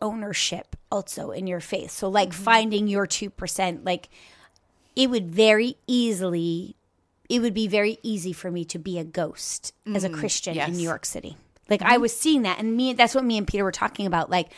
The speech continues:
Speaker 1: you have to put in work to grow your faith
Speaker 3: Yeah.
Speaker 1: in New York City. And Peter's an elder at our tiny little church. Our church is, like, maybe a hundred people.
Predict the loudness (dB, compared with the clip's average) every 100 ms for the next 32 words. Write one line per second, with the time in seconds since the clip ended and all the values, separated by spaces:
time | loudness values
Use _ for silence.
0 | -20 -20 -20 -20 -20 -20 _ _ _ _
1 | _ _ -6 2 4 4 4 4 4 -2
2 | -12 -12 -8 0 0 -2 -4 0 0 0
3 | -4 -10 -8 0 2 2 0 -12 -16 -18
4 | _ _ -8 -6 0 2 2 0 -6 -6
5 | -8 -8 -10 -4 0 2 2 0 -4 -6
6 | -8 -10 -14 -18 -18 -4 -2 0 2 4
7 | 4 4 6 6 6 4 2 0 -2 -2
8 | -4 -6 -10 -12 -10 -12 -10 -10 -8 -6
9 | -8 -10 -14 -10 -8 -6 -6 -8 -10 -14
10 | -12 -10 -10 -10 -12 -10 -6 -4 -4